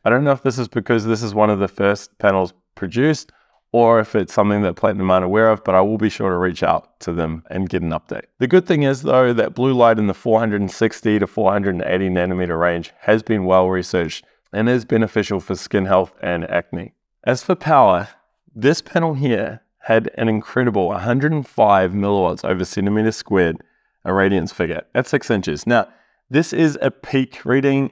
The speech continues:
and it doesn't represent the total output from the panel, but I've never seen a, a figure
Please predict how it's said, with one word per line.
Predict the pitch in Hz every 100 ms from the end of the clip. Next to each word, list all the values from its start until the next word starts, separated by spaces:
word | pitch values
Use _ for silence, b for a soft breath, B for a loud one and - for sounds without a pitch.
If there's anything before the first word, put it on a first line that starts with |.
| -
and | 104 104
it | 101 107 - -
doesn't | 113 107 98
represent | 101 - 95 92 -
the | -
total | - - 104 101
output | 95 95 113 110
from | - - 107
the | 104
panel, | - 117 110 - b b
but | -
I've | 113 165
never | 160 151 143
seen | - 123 117 107
a, | - 98 -
a | -
figure | - 101 92 85